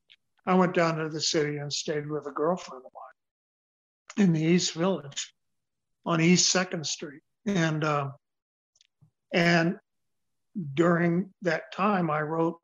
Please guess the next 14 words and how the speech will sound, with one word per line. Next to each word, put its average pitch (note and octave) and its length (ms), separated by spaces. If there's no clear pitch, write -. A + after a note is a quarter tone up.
a E3+ 100
fairly E3+ 400
long D#3 520
letter D#3+ 320
to D#3 220
the D#3 240
editor F#3 280
of C#3+ 360
The - 180
Voice G3 320
about C#3+ 320
spending E3 560
Christmas - 680
Day F#3 360